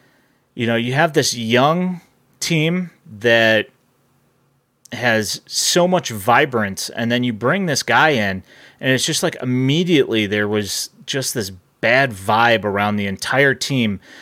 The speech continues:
you know, where, where the, where all the players on the team are having to field questions about how they feel about this guy managing the team. I mean, that right there is just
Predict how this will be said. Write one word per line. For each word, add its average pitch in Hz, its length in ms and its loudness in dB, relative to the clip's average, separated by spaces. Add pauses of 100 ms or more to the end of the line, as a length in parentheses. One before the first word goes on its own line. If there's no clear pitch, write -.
(140)
you 120 120 -2
know, 117 120 4
where, 127 220 2
where 143 220 2
the, 127 240 0 (200)
where 127 300 -2
all 190 160 6
the 202 80 0
players 170 440 2
on 135 80 0
the 120 100 0
team 123 280 0
are 104 80 0
having 113 340 0
to 110 520 -2 (580)
field 160 440 2
questions 117 800 0 (100)
about 113 500 2 (240)
how 156 220 2
they 139 160 4
feel 127 640 2
about 113 500 0 (500)
this 131 300 0
guy 117 200 4
managing 107 520 0
the 90 60 -10
team. 95 320 -6 (340)
I - 60 -8
mean, 131 160 0
that 240 220 4
right 120 280 2
there 117 280 4
is 92 220 -8
just - 540 -6